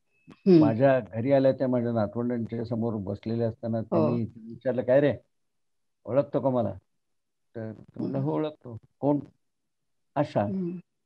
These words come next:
Speaker 2: "तुमचा फोटो आहे आमच्याकडे आबांना लावलेला. माझं गाणं माहिती आहे
Speaker 1: हो.
Speaker 2: का? रात्री मोरा."
Speaker 1: हा.
Speaker 2: आणि ते गाणं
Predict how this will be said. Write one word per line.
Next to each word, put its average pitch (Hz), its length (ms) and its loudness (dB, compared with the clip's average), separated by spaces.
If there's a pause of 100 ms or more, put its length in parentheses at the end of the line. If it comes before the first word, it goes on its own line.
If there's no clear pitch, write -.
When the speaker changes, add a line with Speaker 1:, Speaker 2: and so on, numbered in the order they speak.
(400)
Speaker 2:
"तुमचा 120 200 -4
फोटो - 300 -4
आहे 175 80 -2
आमच्याकडे 110 340 -2
आबांना 101 320 -2
लावलेला. 98 440 -8 (240)
माझं 110 220 -2
गाणं 120 180 0
माहिती 151 240 -2
आहे 226 80 6
Speaker 1:
हो. - 60 6
Speaker 2:
का? - 200 -8 (640)
रात्री 139 240 -8
मोरा." 113 240 -4 (440)
Speaker 1:
हा. 190 80 2
Speaker 2:
आणि 110 400 -8
ते 117 240 -6
गाणं 110 560 -2